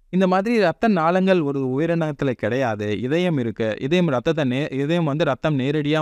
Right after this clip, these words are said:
வந்து உடல் பாகத்துக்கு வந்து செலுத்துது அப்படின்னா அதை நம்ம திறந்த வகை அப்படின்னு சொல்லலாம். அப்ப சுற்றோட்டம் அப்படின்றது இரண்டு வகையில இருக்கு, திறந்த வகை, மூடிய வகை. மூடிய வகை அப்படின்றது இந்த வலைதசை புழுக்கள்ல இருக்கு. ஏன்னா இதயத்துல இருந்து வெளியேறக்கூடிய ரத்தம், இது எல்லாமே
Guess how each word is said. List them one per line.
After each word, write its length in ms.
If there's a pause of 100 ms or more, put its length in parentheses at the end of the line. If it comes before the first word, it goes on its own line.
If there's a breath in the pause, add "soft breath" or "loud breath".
வந்து 160
உடல் 280
பாகத்துக்கு 360
வந்து 180
செலுத்துது 420
அப்படின்னா 280 (440)
அதை 160
நம்ம 160 (140)
திறந்த 280
வகை 280
அப்படின்னு 340
சொல்லலாம். 360 (400)
அப்ப 220
சுற்றோட்டம் 500
அப்படின்றது 420
இரண்டு 240
வகையில 340
இருக்கு, 200 (100)
திறந்த 280
வகை, 280
மூடிய 360
வகை. 220 (280)
மூடிய 320
வகை 220
அப்படின்றது 400
இந்த 120
வலைதசை 420
புழுக்கள்ல 440
இருக்கு. 260 (420 soft breath)
ஏன்னா 220
இதயத்துல 360
இருந்து 200
வெளியேறக்கூடிய 520
ரத்தம், 320
இது 140
எல்லாமே 300